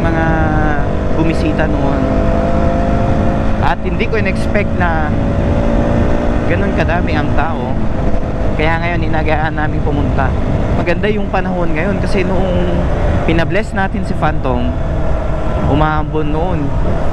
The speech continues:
So, ngayon, maganda yung araw. At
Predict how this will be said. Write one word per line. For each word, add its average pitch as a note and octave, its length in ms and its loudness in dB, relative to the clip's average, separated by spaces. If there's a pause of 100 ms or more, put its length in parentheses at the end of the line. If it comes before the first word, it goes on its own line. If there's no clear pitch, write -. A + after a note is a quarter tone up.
(600)
So, D#3 160 2
ngayon, C#3+ 640 0
maganda D3 320 0
yung D3+ 240 0
araw. C3 400 0 (560)
At A#2 560 0